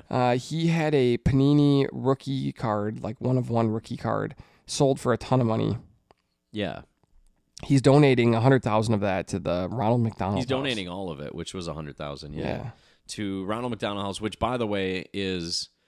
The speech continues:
Speaker 2: probably my favorite charity. It's like I, you know, volunteer there and donate there a little
Speaker 1: Okay.
Speaker 2: bit here and there.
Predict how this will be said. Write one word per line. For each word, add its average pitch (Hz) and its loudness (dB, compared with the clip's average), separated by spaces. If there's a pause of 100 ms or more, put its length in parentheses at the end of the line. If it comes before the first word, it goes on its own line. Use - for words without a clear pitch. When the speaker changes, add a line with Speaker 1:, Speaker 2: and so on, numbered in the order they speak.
(160)
Speaker 2:
probably 208 2
my 175 -2
favorite 170 -4
charity. 175 -6
It's - -14
like 131 -6
I, 123 -2
you 113 -4
know, 104 -6 (220)
volunteer 98 -6
there 107 -6
and 110 -8
donate 101 -8
there 101 -4
a 98 -6
little 98 -4
Speaker 1:
Okay. 104 -4
Speaker 2:
bit 101 -4
here 107 -8
and 95 -10
there. 120 -12